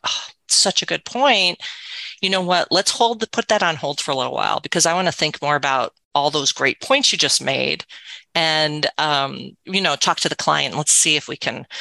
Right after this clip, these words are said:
come around 'cause you, you do make such great points on it." So it's sort of that way, and then focus on as much, as many concessions as I can give,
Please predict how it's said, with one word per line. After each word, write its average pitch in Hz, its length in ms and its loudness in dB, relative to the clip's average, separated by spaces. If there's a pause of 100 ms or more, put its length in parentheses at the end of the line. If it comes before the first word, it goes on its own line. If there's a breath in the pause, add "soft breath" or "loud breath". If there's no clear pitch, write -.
(500 loud breath)
come 160 180 -2
around 139 360 2
'cause 147 160 0
you, 151 180 -2
you 151 100 -2
do 143 160 -2
make 135 200 -2
such - 240 0
great - 200 -4
points 135 300 -4
on - 160 -4
it." - 140 -8 (360 loud breath)
So - 160 2
it's - 220 -2
sort 269 220 4
of 160 180 0
that 165 380 2 (680)
way, 151 640 0
and 180 220 0
then 185 460 2 (600)
focus - 500 4
on 190 140 2
as 170 160 2
much, 180 340 0 (120)
as 180 220 0
many 180 200 2
concessions 165 840 2
as 147 100 0
I 143 100 0
can 147 200 -10
give, - 220 -2